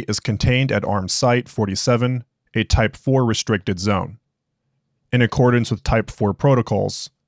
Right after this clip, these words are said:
personnel assigned to S C P two thousand and three research, security, and maintenance must undergo expanded background check procedures, as well as successfully pass a Hoiberg-Kozawa causality questionnaire. Access to S C P two thousand and three itself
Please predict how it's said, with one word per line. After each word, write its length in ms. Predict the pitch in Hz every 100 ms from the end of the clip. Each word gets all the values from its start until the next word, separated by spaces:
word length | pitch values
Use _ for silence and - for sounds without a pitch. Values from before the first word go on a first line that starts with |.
| _ _
personnel 480 | - 147 139 139 127
assigned 380 | 110 - 113 110
to 100 | 107
S 160 | 107
C 200 | - 110
P 240 | - 113 107
two 180 | 113 104
thousand 400 | 101 98 98 95
and 100 | 92
three 220 | 101 92
research, 640 | 107 120 - 127 120 - -
security, 640 | - 131 - 113 98 95 92
and 160 | 98 107
maintenance 560 | 113 113 113 113 - - _ -
must 220 | 123 -
undergo 480 | 135 143 131 120 110
expanded 520 | - - 110 98 90
background 460 | 104 101 - 98 98
check 260 | 107 98
procedures, 760 | 117 - 123 117 117 120 - - _ _
as 200 | 139 117
well 200 | 120 131
as 100 | 139
successfully 600 | 139 123 - 113 - 107
pass 420 | 98 120 120 120 -
a 140 | 104
Hoiberg-Kozawa 1200 | 95 117 113 98 101 95 - 127 123 127 127 123
causality 680 | - 110 101 107 104 104 101
questionnaire. 760 | - 104 - - 101 95 - - _ _ _ _ _ _ _ _
Access 460 | 120 120 - 123 -
to 160 | - 113
S 120 | 107
C 180 | - 107
P 260 | - 110
two 200 | - 117
thousand 360 | 104 101 98 98
and 140 | 95
three 180 | 101 95
itself 580 | - - 123 117 -